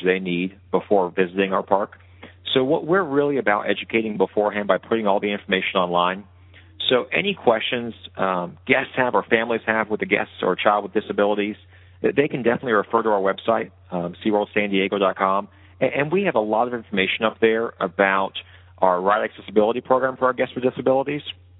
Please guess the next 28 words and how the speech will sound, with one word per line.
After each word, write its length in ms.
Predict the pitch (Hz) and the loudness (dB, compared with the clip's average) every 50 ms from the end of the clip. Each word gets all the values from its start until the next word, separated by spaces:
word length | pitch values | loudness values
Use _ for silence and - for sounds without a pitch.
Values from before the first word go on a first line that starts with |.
| - - - - - - - - - - - - | -20 -20 -20 -20 -20 -20 -20 -20 -20 -18 -4 -2
about 380 | 98 98 - 98 95 95 98 - 92 | -2 0 2 2 2 2 2 0 0
attraction, 680 | 90 - - - 107 98 104 - - 123 113 113 113 110 - | -2 -2 0 -2 -2 -2 -2 0 0 0 0 0 -4 -4 -4
exhibit, 480 | 90 85 87 - 101 104 104 113 107 87 - - - - | -4 -4 0 2 2 2 4 2 0 0 -2 -4 -2 0
show, 420 | 113 107 104 104 107 107 110 110 - - - - - - - - - | 2 2 2 2 0 -2 -4 -8 -14 -20 -20 -20 -20 -20 -20 -14 -10
um, 360 | 85 78 78 80 78 80 85 - - | -8 -6 -6 -6 -6 -8 -8 -8 0
culinary, 680 | - 120 120 120 117 117 117 117 117 117 117 117 117 - | 2 4 4 2 2 -2 -2 0 0 0 -2 -2 -4 -6
merchandise 580 | 95 104 107 113 113 - - 117 117 110 110 110 - | -2 0 0 0 0 -2 -2 0 2 2 0 0 0
locations, 600 | 117 110 104 - 113 110 110 - - 110 110 104 92 | -2 -2 0 2 0 0 0 0 -2 -2 -4 -4 -6
and 100 | 98 92 | -8 -4
how 220 | 87 101 101 98 | 0 2 2 2
accessibility, 720 | 92 - - 113 104 - 113 107 104 104 104 101 101 95 92 - - | 0 -2 -2 -4 -4 -2 0 0 0 0 0 -2 -2 -4 -6 -4 -2
uh, 120 | - 95 90 95 | 0 0 0 2
how 140 | 104 104 101 | 2 0 0
accessible 420 | 98 - - 92 - 101 95 90 | 0 -2 -4 -4 -4 -4 -4 -2
they 200 | 85 92 98 113 123 | 0 0 0 0 0
are. 260 | 123 123 135 139 143 _ - - - - - - - - - - | 0 -2 -2 -6 -10 _ -20 -20 -20 -20 -20 -20 -20 -20 -2 0
Uh, 120 | - 117 113 | 2 2 2
and 100 | - 131 | 2 0
we 80 | 131 131 | 2 2
also 180 | 147 165 160 - | 2 0 0 0
talk 160 | - 151 143 - | 0 0 0 0
about, 380 | 123 113 - 117 113 113 - - - - - - - | 0 0 2 2 2 0 -4 -6 -10 -14 -12 -10 -6
uh, 140 | 113 110 107 | -6 -6 -2
dietary 540 | 107 - 113 123 131 - - 104 95 87 | 0 2 2 2 0 0 0 0 0 0
needs 200 | 87 90 87 85 - - | -2 -4 -6 -6 -4 -2
for 100 | 87 85 | 0 0
our 80 | 85 | 0
guests. 340 | 80 - 90 82 80 - | 0 0 0 -2 -2 -4